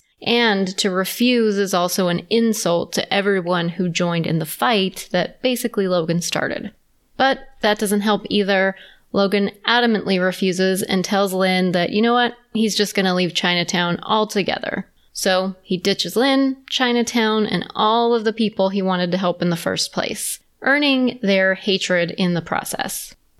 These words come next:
Fifty years later, Logan will return to Chinatown and has to face down another black dragon who's tormenting the city. Apparently, after he abandoned her, Lin took on the role of the black dragon herself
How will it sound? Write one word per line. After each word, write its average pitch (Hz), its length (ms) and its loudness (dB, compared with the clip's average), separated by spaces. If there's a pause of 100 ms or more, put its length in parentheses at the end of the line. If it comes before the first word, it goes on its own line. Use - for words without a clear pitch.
Fifty 269 340 -2
years 254 260 2
later, 196 460 2
Logan 202 420 2
will 185 140 0
return 180 460 -2
to 214 120 0
Chinatown 226 840 0
and 185 340 2
has 196 260 -2
to - 160 -6 (160)
face 185 300 0
down 175 360 0
another 214 540 2
black - 320 -2
dragon 170 360 0
who's 175 200 -2
tormenting 165 720 -2
the 160 80 -2
city. 190 520 -2 (320)
Apparently, 240 640 2
after 208 320 0
he 202 160 -2
abandoned 180 540 0
her, 185 340 0 (260)
Lin 247 380 2
took 214 220 0
on 180 160 2
the 180 100 0
role 175 320 2
of 170 120 -6
the 180 120 0
black 175 320 -2
dragon 175 320 -2
herself 311 540 0